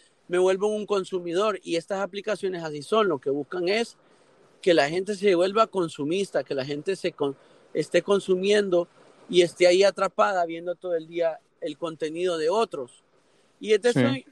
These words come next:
Speaker 1: yo me ponía a pensar, eh, de verdad que la vida es tan corta para vivirla por medio de otros. Hay gente que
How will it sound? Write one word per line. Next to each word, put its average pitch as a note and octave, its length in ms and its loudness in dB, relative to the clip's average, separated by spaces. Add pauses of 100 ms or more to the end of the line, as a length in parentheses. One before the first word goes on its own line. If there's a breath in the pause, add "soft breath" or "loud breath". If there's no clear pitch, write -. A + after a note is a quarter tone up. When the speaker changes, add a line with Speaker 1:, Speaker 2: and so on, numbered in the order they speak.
Speaker 1:
yo A3+ 100 -2
me A#3 140 -2
ponía F#3+ 240 -2
a F#3+ 40 0
pensar, F3+ 520 0 (880)
eh, F#3 280 4 (100)
de F#3 160 0
verdad F3 380 2
que A#3 260 -2 (120)
la E3+ 200 -2
vida G#3+ 340 -4
es A3 180 -4
tan A3 180 -8
corta E3+ 600 -4 (300)
para E3 220 2
vivirla F#3+ 600 -2 (580)
por E3+ 180 2
medio F#3 300 0
de E3 160 2
otros. - 580 -2 (440)
Hay E3 180 -8
gente A3 460 -4
que E3+ 420 -4